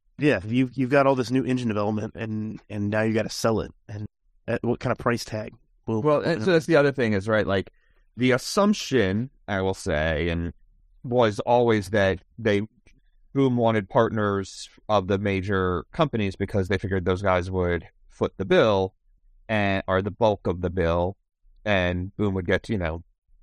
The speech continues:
Speaker 2: chip in a little and help drive it, but, you know, "Hey, we're gonna sell all these planes, and you, don't worry, you'll get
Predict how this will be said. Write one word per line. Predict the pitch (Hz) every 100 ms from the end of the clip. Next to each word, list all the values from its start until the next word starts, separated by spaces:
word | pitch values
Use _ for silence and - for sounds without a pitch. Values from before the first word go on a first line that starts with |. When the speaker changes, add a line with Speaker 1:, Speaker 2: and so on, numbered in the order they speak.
| _
Speaker 2:
chip | - 143 127
in |
a | 110
little | 101 98 98 95
and | 90 90
help | 92
drive | - 107 98 92
it, | -
but, | 95
you | 92
know, | 87 95
"Hey, | 120 101
we're | 95
gonna | 92 92
sell | 107 95
all | 92
these | 87 -
planes, | 107 90 85 90
and | 87
you, | 90
don't | 101 95
worry, | 92 87
you'll | 87 87
get | 90 85